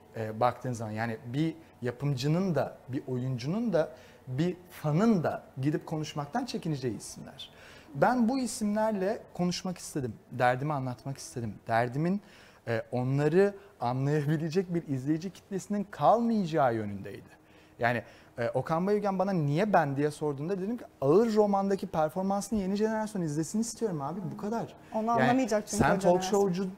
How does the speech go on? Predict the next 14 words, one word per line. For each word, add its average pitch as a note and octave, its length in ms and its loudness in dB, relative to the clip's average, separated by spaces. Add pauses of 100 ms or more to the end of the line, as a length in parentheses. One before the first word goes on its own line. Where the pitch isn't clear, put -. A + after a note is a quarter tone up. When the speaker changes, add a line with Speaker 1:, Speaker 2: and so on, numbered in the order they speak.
(140)
Speaker 1:
evet F3 300 4
senin D#3+ 260 0
bir D3+ 60 -2
talk E3 300 2
show G3+ 440 2
kimliğin E3+ 400 -2
var F#3+ 240 -2
ama D#3 260 2 (380)
ben B2+ 160 0
seni F3 240 -2
Ağır E3 220 0
Roman'daki F3+ 460 -2
karakterle G3 560 -4
tanıdım. F3 400 -4